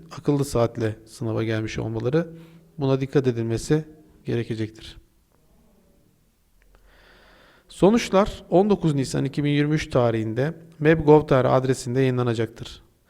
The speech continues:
Sonuçlara itirazlar ise yirmi dört, yirmi sekiz Nisan iki bin yirmi üç tarihleri ara-, aralığında öğrenci velileri tarafından e-itiraz üzerinden yapılacaktır.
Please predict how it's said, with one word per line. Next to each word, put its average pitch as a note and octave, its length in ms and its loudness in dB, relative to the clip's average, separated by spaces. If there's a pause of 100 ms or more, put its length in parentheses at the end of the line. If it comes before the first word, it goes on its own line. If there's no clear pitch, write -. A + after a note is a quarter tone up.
(180)
Sonuçlara D#3 500 2
itirazlar E3 440 4
ise C#3 340 -4 (140)
yirmi C#3 280 -2
dört, D#3+ 360 0
yirmi C3+ 160 -4
sekiz C#3+ 280 -4
Nisan C3 320 -4
iki B2+ 200 -6
bin C3 60 -2
yirmi C3 220 -2
üç C3 100 -6
tarihleri A2+ 380 0
ara-, A2+ 280 -2
aralığında A#2 560 -4 (220)
öğrenci C3 380 0
velileri A2+ 360 -2
tarafından B2 560 -4 (540)
e-itiraz C3 520 2
üzerinden A#2 520 -4 (180)
yapılacaktır. A2+ 800 -6